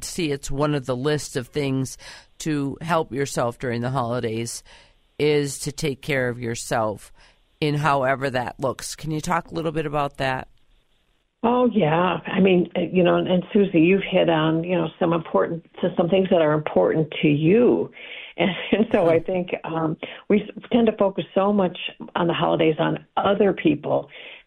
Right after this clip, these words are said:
Speaker 2: Focusing on ourselves is not being self-indulgent. It's actually, um, you know, we, we can't help others unless we're actually feeling, you know, our own, you know, health and well-being.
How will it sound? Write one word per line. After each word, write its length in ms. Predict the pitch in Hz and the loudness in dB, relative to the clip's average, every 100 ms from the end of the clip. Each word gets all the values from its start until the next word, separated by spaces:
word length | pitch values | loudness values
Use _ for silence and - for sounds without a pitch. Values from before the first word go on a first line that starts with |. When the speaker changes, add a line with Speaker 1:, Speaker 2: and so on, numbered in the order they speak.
| - | 0
Speaker 2:
Focusing 480 | 175 175 165 175 165 | 0 2 0 2 4
on 100 | 156 | 2
ourselves 600 | 151 - 190 185 165 156 - | 0 0 2 2 2 -2 -2
is 280 | 170 170 160 - | 2 2 2 -4
not 400 | 175 175 202 269 - - 156 - - | -2 0 0 -2 -4 -12 -14 -14 -4
being 300 | 180 180 170 - | 2 2 2 0
self-indulgent. 920 | 165 151 151 151 151 165 180 139 139 - | 0 0 0 2 2 2 0 -6 -6 0
It's 200 | 170 - | 0 0
actually, 800 | - 156 180 - 190 175 160 156 - - - - | -2 0 0 0 2 4 4 2 -2 -20 -16 -4
um, 340 | 160 156 151 151 | 0 0 0 -2
you 220 | 170 175 | 0 2
know, 180 | 165 165 | 4 4
we, 140 | 156 | 4
we 180 | 170 220 220 | 4 2 2
can't 200 | 240 220 | 2 4
help 240 | 202 - | 2 2
others 340 | 175 175 160 156 | 0 2 0 0
unless 300 | 160 156 151 - | 0 2 0 2
we're 160 | 165 156 | 2 2
actually 420 | 147 - 160 160 | 0 -2 -2 0
feeling, 440 | - 147 147 147 147 | 2 2 2 0 -2
you 180 | 156 151 | -2 0
know, 300 | 156 143 147 165 | 0 0 -2 -2
our 200 | 151 147 | 0 2
own, 320 | 151 151 151 | 2 0 0
you 120 | 160 | 0
know, 100 | 151 | 0
health 300 | 147 147 156 | 0 0 0
and 120 | 160 | 0
well-being. 540 | 151 147 156 165 165 | 2 2 2 2 2